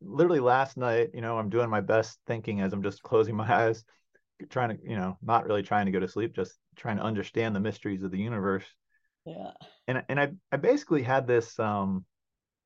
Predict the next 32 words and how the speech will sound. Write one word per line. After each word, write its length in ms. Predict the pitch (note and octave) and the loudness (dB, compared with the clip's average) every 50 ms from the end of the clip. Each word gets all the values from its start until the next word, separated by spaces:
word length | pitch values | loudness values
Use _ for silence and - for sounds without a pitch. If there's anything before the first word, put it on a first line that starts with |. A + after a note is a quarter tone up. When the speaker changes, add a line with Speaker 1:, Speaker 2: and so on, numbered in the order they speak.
| _ _ _ _ _ _ _ _ _ _ _ _ _ _ _ _ _ _ _ _ _ _ _ _ _ _ _ _ | _ _ _ _ _ _ _ _ _ _ _ _ _ _ _ _ _ _ _ _ _ _ _ _ _ _ _ _
Speaker 1:
you 120 | B2 A#2+ | -4 0
know, 120 | A#2 A2+ | 2 2
this 240 | G#2+ G2+ A#2 A2 - - | 4 4 2 2 0 0
thought 300 | - - B2 B2+ B2 F#2+ - | 2 6 6 6 6 4 4
of, 280 | A#2 A#2 A#2 A2+ F#2+ G#2+ | 4 4 4 4 4 2
uh, 400 | G#2+ G#2 G#2 G2+ F#2+ F#2+ F#2 F#2 F#2 - _ _ _ _ _ _ _ - | 2 2 2 2 2 0 -2 -4 -6 -12 _ _ _ _ _ _ _ -6
there's 160 | A#2 A2 G2+ | -6 -6 -6
these 180 | - A#2+ A#2 G#2+ | -6 -6 -6 -4
different 440 | G#2+ D#3 F#3+ F#3+ A#3+ A3 F#3 F#3+ - | -4 -4 -2 0 -2 -2 -2 -4 -6
levels, 720 | G2+ G2+ G2+ G#2+ A2+ B2 A#2 A#2 G#2 G2+ G2 F2+ - - - | -4 0 2 4 4 6 6 4 4 4 2 -2 -4 -8 -10
it 140 | G2+ G2 | -10 -10
seems, 500 | - - A2 G2+ F#2+ F2+ F2 F2 D#2+ - - _ | -8 -6 -2 -2 0 -2 -2 -4 -8 -12 -8 _
of 160 | - G2+ F2+ - - | -2 -2 -2 0 0
other 220 | G#2+ A2 A2 G#2 | 2 2 2 2
players. 640 | E2 - - A2 G#2 F#2+ E2+ E2+ - - - - - _ _ _ _ _ - | 0 -2 -2 0 0 2 0 0 -2 -4 -8 -10 -16 _ _ _ _ _ -6
Like, 160 | G#2+ G#2 F#2+ - - _ _ | -6 -6 -6 -10 -16 _ _
there's 180 | - B2 B2 G#2 | 2 2 4 4
the 200 | A#2 B2 - - | 2 2 0 -2
one 300 | - B2 A2+ C#3+ E3 F3+ | -4 2 2 4 4 6
level 260 | F3 E3 D#3+ D#3+ D#3 | 6 6 8 8 6
would 140 | C#3 C3 A#2 | 6 4 2
be 380 | A#2 B2+ B2 B2 A#2+ A#2+ A2+ A2 - _ _ _ _ _ _ _ _ _ - F2+ | 0 -2 -2 -2 -2 -4 -6 -8 -14 _ _ _ _ _ _ _ _ _ -6 2
Big 260 | - B2+ C3 A2+ A2 | 2 4 4 2 4
Brother, 540 | F#2+ A#2 A#2 A2 F#2+ - - - - - - _ | 6 6 6 6 6 4 0 -4 -6 -10 -12 _
the 100 | G#2+ A2 | 0 2
idea 380 | G#2 G#2 G2 F#2 A2+ A2 A2+ G#2 | 2 2 2 2 4 6 6 6
that 260 | G#2 G2+ G2 F#2 F#2 _ _ _ _ _ _ _ _ _ _ _ _ - | 6 4 2 0 -2 _ _ _ _ _ _ _ _ _ _ _ _ -10
a 60 | F2+ | -10
government 720 | D#2+ - A2+ A2+ A2+ A#2+ A#2 A#2 A#2 A#2 A2+ G#2+ - _ _ _ _ _ _ _ _ _ _ _ _ _ | -2 2 2 2 2 2 -2 -2 -4 -6 -6 -10 -14 _ _ _ _ _ _ _ _ _ _ _ _ _
is 260 | G#2 G#2 G#2 G2+ F#2 | 2 2 2 2 2
listening 440 | G2 G#2 A#2+ A2+ - A#2 A2 G#2+ G#2 | 0 0 0 0 0 -2 -4 -2 -2
in 400 | G#2 G2+ G2+ G2 G2 F#2+ G2 - | 0 0 0 0 0 -2 -4 -6